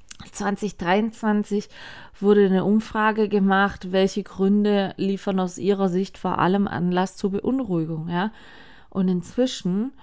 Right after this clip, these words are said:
sagt über fünfundzwanzig Prozent, dass das Handeln von der Politik und der Regierung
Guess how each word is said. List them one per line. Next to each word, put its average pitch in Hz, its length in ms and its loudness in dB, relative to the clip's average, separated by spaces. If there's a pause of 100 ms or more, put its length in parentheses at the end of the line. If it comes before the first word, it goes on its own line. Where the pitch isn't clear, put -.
(600)
sagt - 420 -6
über 233 400 0
fünfundzwanzig 214 880 2
Prozent, 190 500 0
dass 196 200 -2
das - 280 -6
Handeln 214 480 4
von 190 300 -2
der 170 120 0
Politik 170 760 -6
und 170 200 0
der 160 160 2
Regierung 180 680 2